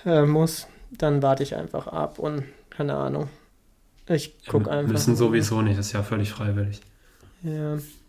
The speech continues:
Speaker 1: Ja, aber ich meine, Reisen und so ist mir halt schon, ich meine, gut, zur Not warte ich einfach. Dann reise ich halt mal ein Jahr nicht oder reise halt nur hier innerhalb Deutschlands herum oder Europa oder mit dem Auto oder whatever. So wie es halt, was halt möglich ist.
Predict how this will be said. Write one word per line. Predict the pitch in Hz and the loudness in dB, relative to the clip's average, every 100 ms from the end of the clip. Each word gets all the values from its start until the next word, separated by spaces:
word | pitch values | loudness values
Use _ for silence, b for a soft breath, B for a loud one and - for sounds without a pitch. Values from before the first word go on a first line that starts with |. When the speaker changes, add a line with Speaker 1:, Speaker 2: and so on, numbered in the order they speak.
| - _ _ _ _ _ B B B - | -20 _ _ _ _ _ B B B -2
Speaker 1:
Ja, | 147 147 | 4 8
aber | 190 151 | 8 8
ich | |
meine, | 151 147 143 | 6 4 6
Reisen | 139 156 170 | 6 6 6
und | 180 170 | 4 2
so | 165 170 | 4 6
ist | 170 165 | 4 2
mir | 156 | 0
halt | 156 | 0
schon, | - - 175 147 143 - | -2 0 2 0 -4 -8
ich | 143 | 0
meine, | 147 | 2
gut, | 143 139 139 | 4 0 0
zur | 143 | 0
Not | 143 139 | 0 2
warte | 135 139 | 0 0
ich | 139 | -2
einfach. | - - - | -6 -10 -8
Dann | 135 147 139 | -2 0 2
reise | 139 147 | 2 2
ich | 143 | 2
halt | 147 139 | 0 0
mal | 139 | 0
ein | 139 | 2
Jahr | 143 | 0
nicht | 143 151 143 | 0 -4 -2
oder | 147 | 0
reise | 139 147 143 | 2 2 0
halt | 147 143 | -2 0
nur | 147 | 0
hier | 147 147 | 0 0
innerhalb | 147 147 143 | -2 -4 -4
Deutschlands | 151 151 - 151 151 143 - _ - | -4 -4 -6 -4 -4 -6 -14 _ 2
herum | - - 156 156 - _ - | 2 2 -2 -6 -12 _ -12
oder | - | -6
Europa | 156 - 156 156 156 151 165 - | -6 -4 -6 -4 -4 -4 -8 -12
oder | 156 | -10
mit | 156 | -6
dem | 147 | -6
Auto | - 151 80 | -6 -8 -8
oder | 156 151 | -8 -8
whatever. | 147 - 165 160 147 - b b | -8 -8 -8 -8 -10 -14 b b
So | - 175 | -2 2
wie | 156 | 2
es | - | 2
halt, | 143 | -2
was | - - | 0 2
halt | 139 | 2
möglich | 139 143 143 143 | 2 -2 0 -2
ist. | - 143 - | -4 -6 -8